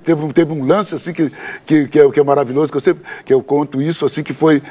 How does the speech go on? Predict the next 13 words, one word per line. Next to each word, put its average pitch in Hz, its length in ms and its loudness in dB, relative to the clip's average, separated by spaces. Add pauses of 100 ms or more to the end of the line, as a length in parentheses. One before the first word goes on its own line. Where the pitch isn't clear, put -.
foi 135 140 2
incrível, 131 300 -4
que 139 80 0
é - 20 2
concreto. - 640 -6 (1700)
Que 135 600 0 (360)
tem 180 100 6
um 170 40 2
filme 160 420 -2
maravilhoso 127 680 0
do 101 140 -18
Tabajara 117 440 -6
Ruas, 143 460 -4